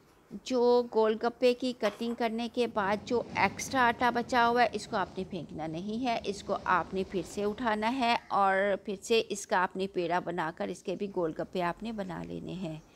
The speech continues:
गोलगप्पे बनाने के बाद आपने इसको किसी गीले कपड़े से ढांपना है, इसको आपने open नहीं रखना।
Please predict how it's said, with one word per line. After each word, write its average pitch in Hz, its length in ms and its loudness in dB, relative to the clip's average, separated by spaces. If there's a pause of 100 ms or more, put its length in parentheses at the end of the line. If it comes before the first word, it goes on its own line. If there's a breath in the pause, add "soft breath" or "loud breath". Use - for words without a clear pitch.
(1300 loud breath)
गोलगप्पे 254 600 6
बनाने 196 420 0
के 240 180 0
बाद 220 340 2
आपने 220 460 4
इसको 226 380 -2 (100)
किसी 233 520 -6
गीले 185 340 -4
कपड़े 208 360 -4
से 220 220 -4
ढांपना 175 520 -4
है, 208 280 -2
इसको 214 280 -2
आपने 214 500 -2
open 196 300 -2
नहीं 185 320 -2
रखना। 151 380 -6